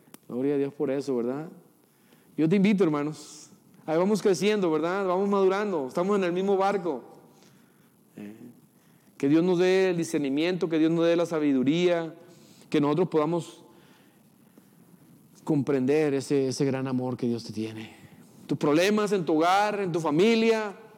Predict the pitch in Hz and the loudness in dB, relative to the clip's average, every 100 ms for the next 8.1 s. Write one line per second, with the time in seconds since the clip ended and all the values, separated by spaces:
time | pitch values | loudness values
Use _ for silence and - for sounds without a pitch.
0 | - - - _ - _ - - - - | -20 -20 -20 _ -20 _ -20 -20 -20 -14
1 | - 131 123 143 160 151 151 151 - 151 | -8 -4 -2 0 2 2 2 0 -2 -4
2 | 143 123 104 - 139 127 117 160 147 120 | -2 -6 -10 -8 -4 -2 0 -2 -2 -8
3 | - - - - - 156 185 170 190 185 | -18 -20 -20 -20 -4 0 2 0 0 0
4 | 170 180 151 196 202 175 135 - - - | 2 0 2 2 4 2 -2 -8 -20 -2
5 | 180 190 180 160 135 185 190 180 165 156 | 0 2 2 2 2 2 4 2 0 0
6 | 151 135 147 170 185 165 170 185 175 160 | -2 0 0 2 2 2 0 0 0 0
7 | 151 190 190 165 156 196 202 170 127 - | 0 0 -2 -2 -2 0 2 2 0 -4